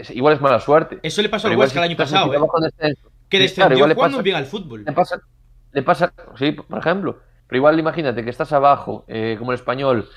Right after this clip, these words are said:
Speaker 1: vas partido tras partido, al final se te hace eterno. O sea, el, el tema es la sensación. Entonces, es preferible llegar a mitad de temporada, y lo dijo Morrazo también en el grupo, seguir de menos a más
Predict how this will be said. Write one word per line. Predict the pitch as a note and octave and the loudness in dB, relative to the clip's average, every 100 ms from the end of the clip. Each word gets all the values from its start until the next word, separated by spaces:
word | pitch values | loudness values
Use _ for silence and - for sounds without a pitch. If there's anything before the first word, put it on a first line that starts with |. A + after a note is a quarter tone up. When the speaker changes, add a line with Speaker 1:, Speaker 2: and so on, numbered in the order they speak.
| - - | -20 -20
Speaker 1:
vas | - C3 | -4 -2
partido | C3+ C#3+ D3 | 0 0 0
tras | C3+ | -2
partido, | C#3+ C#3 F3+ | -2 0 0
al | |
final | D3+ E3 | 0 -6
se | F3 | -6
te | F#3 | -4
hace | F#3+ A2 | -4 -4
eterno. | - E3+ A2+ | -2 -2 -2
O | G#2+ | -4
sea, | G#2+ G#2+ - _ _ _ _ _ | 0 0 0 _ _ _ _ _
el, | - F#2+ _ | -16 -16 _
el | D#3+ F3+ | -4 0
tema | A3+ | 2
es | F#3+ | 2
la | |
sensación. | C#3+ C3+ A#2 A2+ E3+ A2+ - - | 0 -2 -2 0 0 0 -6 -18
Entonces, | A#2+ D3 C#3 A#2 - | -8 -6 -6 -10 -10
es | - | -14
preferible | D3 F3 E3+ D#3 | -8 -4 -2 0
llegar | D3 C3 | 2 2
a | B2+ | 0
mitad | C#3 | -4
de | D#3+ | -4
temporada, | D#3 C#3+ C#3 A#2+ A2 - _ - - - _ | -4 2 4 4 0 -10 _ -20 -20 -20 _
y | A2 | -6
lo | |
dijo | A#2+ C#3+ | -6 -4
Morrazo | B2 C#3 D3+ | -2 0 0
también | A2 B2 D#3+ | -4 -4 -2
en | |
el | B2 | -2
grupo, | D#3+ F#3 - - - | -2 -4 -8 -20 -20
seguir | - A#2+ C3+ | -6 -4 -2
de | |
menos | C3+ D3 D#3+ E3 F3 | -2 -2 -4 -4 -2
a | D3 | -2
más | D3+ F#3 A3 - | -2 -4 -6 -12